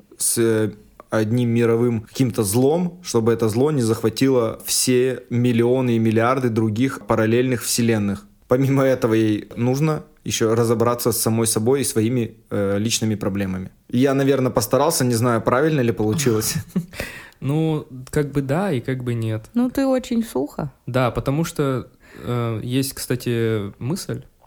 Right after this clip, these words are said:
Speaker 2: по поводу вот этой главной героини, что на самом деле вот этих параллельных вселенных не существует, а это она себе все нафантазировала на фоне
Speaker 3: Ой,
Speaker 2: того.
Speaker 3: даже слышать не хочу.
Speaker 2: Ладно, все.
Speaker 3: <laughs>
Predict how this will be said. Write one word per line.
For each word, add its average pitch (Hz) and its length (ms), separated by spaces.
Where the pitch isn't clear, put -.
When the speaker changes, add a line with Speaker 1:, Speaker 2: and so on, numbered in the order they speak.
Speaker 2:
по - 80
поводу 107 720
вот 110 180
этой 107 280
главной 110 320
героини, 120 440
что 107 500
на 113 100
самом 120 320
деле 120 240
вот 113 140
этих 113 220
параллельных 117 520
вселенных 117 480
не 113 60
существует, 135 680
а 107 40
это 110 240
она 110 160
себе 113 220
все 113 200
нафантазировала 113 760
на 107 100
фоне 107 520
Speaker 3:
Ой, 202 100
Speaker 2:
того. 180 100
Speaker 3:
даже 180 200
слышать - 340
не 147 60
хочу. 139 240
Speaker 2:
Ладно, 107 220
все. - 160
Speaker 3:
<laughs> 226 580